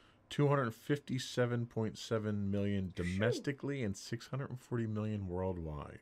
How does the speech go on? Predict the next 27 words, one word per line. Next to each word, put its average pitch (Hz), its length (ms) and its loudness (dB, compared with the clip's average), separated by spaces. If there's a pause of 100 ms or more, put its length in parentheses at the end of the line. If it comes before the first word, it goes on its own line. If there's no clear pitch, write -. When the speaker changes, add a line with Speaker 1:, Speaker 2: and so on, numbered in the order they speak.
Speaker 2:
Wow. - 920 -12
Speaker 1:
Um, 78 520 -4 (760)
an 90 200 -2
interesting 104 420 0
fact - 480 0
that - 320 -4
came 95 240 0
out 90 160 0
of 85 60 0
this 87 260 -2
was 87 240 0
that 87 180 -4
between 95 420 0
Marvel, 123 540 2
Lucas, 120 580 0
and 107 200 0
Pixar, 80 680 -2 (640)
Disney 123 320 4
currently 127 480 2
holds 104 360 2
nine 113 680 2
of 98 140 -2
the 90 100 -2
ten 113 380 0
biggest 104 500 0
openings 85 680 -2
of 82 120 -6